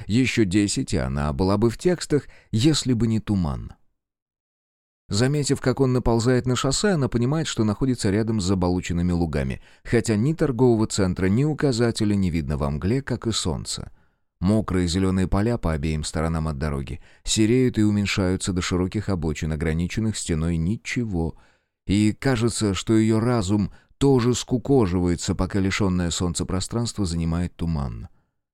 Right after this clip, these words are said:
Супермаркет "Фруго" она проезжает на второй передаче и почти видит, как полоса асфальта, отделенная от мира туманом, сменяется напитавшейся влагой землей, которая засасывает колеса. Она останавливается позади текстов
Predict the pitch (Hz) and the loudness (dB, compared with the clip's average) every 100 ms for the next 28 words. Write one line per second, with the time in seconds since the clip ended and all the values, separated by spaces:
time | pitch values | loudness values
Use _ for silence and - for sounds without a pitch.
0 | _ _ - 147 131 139 147 151 - 135 | _ _ 0 0 2 2 2 0 -2 -4
1 | - - - 123 117 110 160 147 - _ | -4 -6 -2 0 0 0 0 0 -6 _
2 | _ _ - 120 120 117 120 117 127 120 | _ _ 0 2 0 0 2 2 2 0
3 | 117 107 113 113 - 104 95 90 85 - | -2 -2 0 0 0 0 0 -2 -4 -8
4 | _ _ - 104 107 - - 113 143 123 | _ _ -4 -2 0 -2 0 2 4 2
5 | 107 110 - - 110 113 120 113 131 139 | 0 -2 -4 0 0 2 0 0 2 0
6 | - 107 - _ - 101 101 135 143 123 | 0 -4 -6 _ -4 -2 2 4 4 4
7 | 113 107 123 117 110 127 139 139 117 - | 2 0 0 2 2 0 0 0 -2 0
8 | 123 131 120 - 117 110 113 - 135 104 | 0 2 0 0 -2 0 -2 0 -2 -2
9 | - 101 - 82 92 92 95 117 170 170 | -2 -2 -2 -2 0 0 0 2 2 2
10 | 107 120 123 113 104 - 107 - 98 98 | 0 0 0 2 0 0 -2 -2 -2 -2
11 | 98 85 71 69 - - _ 90 107 104 | -2 -2 -2 -6 -10 -14 _ 0 2 2
12 | - 117 110 80 80 80 - 98 90 85 | 2 0 2 0 -2 -2 -2 0 0 0
13 | 80 139 135 - 160 | 0 -2 -2 -4 -6